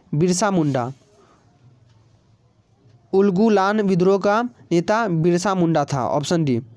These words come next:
पैंतीस नंबर प्रश्न बोल रहा है कि दामिन इको का क्या अर्थ होता है? दामिन इको का क्या अर्थ होता है? तो दामिन इको का अर्थ होता है भूभाग। पैंतीस का ए होगा।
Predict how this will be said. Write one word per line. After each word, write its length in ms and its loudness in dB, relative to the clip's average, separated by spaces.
पैंतीस 360 0
नंबर 120 0
प्रश्न 380 -2
बोल 160 2
रहा 180 0
है 80 -4
कि 200 -4
दामिन 480 0
इको 300 0
का 280 -2
क्या 180 0
अर्थ 140 -2
होता 180 -2
है? 120 -2
दामिन 400 -2
इको 300 0
का 180 -2
क्या 160 -2
अर्थ 240 -2
होता 160 -4
है? 60 -4
तो 120 -8
दामिन 300 -2
इको 280 -2
का 120 -2
अर्थ 220 -2
होता 160 -2
है 60 0
भूभाग। 600 -4
पैंतीस 380 -2
का 200 -2
ए 100 2
होगा। 360 0